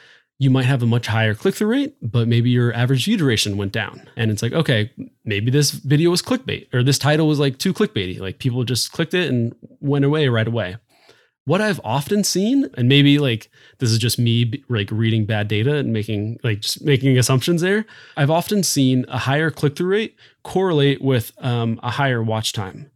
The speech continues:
I think that's because people are just, if you write a more interesting title, people are more excited to, uh, watch it. So, like, yeah, more people are clicking on it 'cause they're more excited to watch it. So they're gonna give it a longer shot than, like,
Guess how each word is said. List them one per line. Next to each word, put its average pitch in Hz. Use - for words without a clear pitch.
I 120
think 233
that's 196
because 139
people 170
are 143
just, 135
if -
you 151
write 147
a 110
more 135
interesting 139
title, 139
people 147
are 135
more 131
excited 123
to, 117
uh, 110
watch 98
it. 240
So, 127
like, 107
yeah, 170
more 101
people 120
are 113
clicking 220
on 117
it -
'cause 107
they're 120
more 117
excited 160
to -
watch 101
it. 226
So 120
they're 120
gonna 156
give 143
it 139
a 135
longer 127
shot 117
than, 120
like, 113